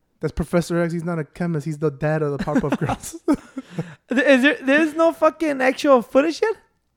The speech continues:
Speaker 1: No, they still haven't brought out, like, a fucking preview or anything. But they, they've only said that they've got the three girls already. They still haven't said who's playing Professor X.
Speaker 2: It's coming to Netflix?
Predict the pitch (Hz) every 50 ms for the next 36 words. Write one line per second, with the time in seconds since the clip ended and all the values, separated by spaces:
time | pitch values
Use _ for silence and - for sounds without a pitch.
0 | _ _ 180 170 185 190 170 175 - - 208 190 196 190 180 180 175 160 151 147
1 | 147 147 160 170 175 170 165 160 160 156 147 143 151 143 143 135 131 131 127 -
2 | - 151 151 - - 160 151 147 143 123 - 165 165 160 165 151 147 143 139 139
3 | 151 135 135 139 - _ _ _ _ _ 143 - - 160 165 185 175 185 185 180
4 | 214 226 247 240 - - 226 214 208 190 202 190 180 202 202 202 185 165 - 185
5 | 190 156 175 185 180 170 160 151 143 139 135 147 147 - 220 196 208 208 196 190
6 | 180 208 190 185 196 165 - - 202 196 196 190 180 - 165 151 180 175 170 185
7 | 165 147 147 143 147 269 - - 381 381 370 - - 277 226 220 254 285 - -
8 | 554 508 - - - -